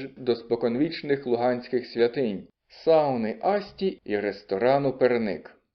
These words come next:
у процесі якого остаточно розірвали контакт з ноосферою.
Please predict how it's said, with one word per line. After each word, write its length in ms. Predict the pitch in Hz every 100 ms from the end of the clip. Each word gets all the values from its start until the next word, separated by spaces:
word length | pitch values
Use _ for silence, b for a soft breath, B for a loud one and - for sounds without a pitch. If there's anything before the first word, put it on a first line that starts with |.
| _ _
у 160 | - 104
процесі 540 | 117 110 120 110 -
якого 520 | 104 110 165 165 - 110
остаточно 760 | - - 95 - 202 - 180
розірвали 640 | 160 120 113 104 123 139 127
контакт 680 | 123 104 98 143 143 - 123
з 120 | 117
ноосферою. 800 | 107 104 - - 95 92 82